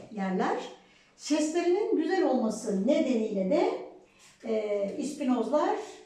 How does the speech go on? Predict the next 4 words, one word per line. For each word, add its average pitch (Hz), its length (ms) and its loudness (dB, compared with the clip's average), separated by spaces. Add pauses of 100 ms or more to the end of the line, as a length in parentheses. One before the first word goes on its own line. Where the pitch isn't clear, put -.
(300)
e, 214 420 0 (300)
kafeslerde 269 720 0
de 392 300 0 (400)
beslenebilir. - 880 -4